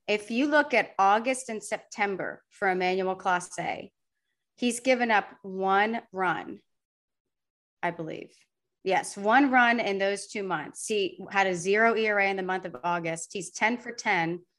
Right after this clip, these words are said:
and saves to save opportunities in August and September.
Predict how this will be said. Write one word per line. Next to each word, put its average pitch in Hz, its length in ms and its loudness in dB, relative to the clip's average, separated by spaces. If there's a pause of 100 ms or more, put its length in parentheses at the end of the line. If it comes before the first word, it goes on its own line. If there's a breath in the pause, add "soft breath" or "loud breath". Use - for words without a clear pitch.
(160)
and 185 180 -2
saves 185 580 2
to 185 100 -12
save 180 300 0
opportunities 165 720 -2
in 160 100 -2
August 160 400 -4
and 156 120 -6
September. 151 600 -12